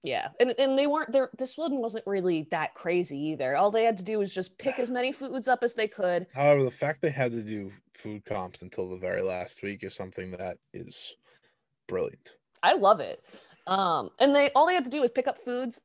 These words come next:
Speaker 1: as much as they could carry, and then they had to go through an obstacle course. Um, and whatever they could get through the obstacle course without dropping, um,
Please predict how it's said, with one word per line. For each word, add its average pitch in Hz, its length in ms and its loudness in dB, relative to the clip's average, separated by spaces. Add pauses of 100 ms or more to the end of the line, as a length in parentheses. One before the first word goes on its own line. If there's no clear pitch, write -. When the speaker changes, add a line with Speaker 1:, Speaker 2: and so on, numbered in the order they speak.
Speaker 1:
as 220 140 2
much 233 340 0
as 277 80 -4
they 262 140 0
could 262 140 -4
carry, 208 540 -2
and 196 140 0
then 190 100 -2
they 190 120 -2
had 185 100 -4
to 196 60 -6
go 190 120 -4
through 180 140 -8
an 160 80 -6
obstacle 135 440 -10
course. - 500 -14 (380)
Um, 170 460 -2
and 196 140 2
whatever 208 300 8
they 233 160 6
could 208 460 4 (340)
get 240 260 4
through 247 380 -4
the 247 180 -2
obstacle 190 480 2
course 156 640 -2 (340)
without 208 380 2
dropping, 165 760 -4
um, 165 280 -4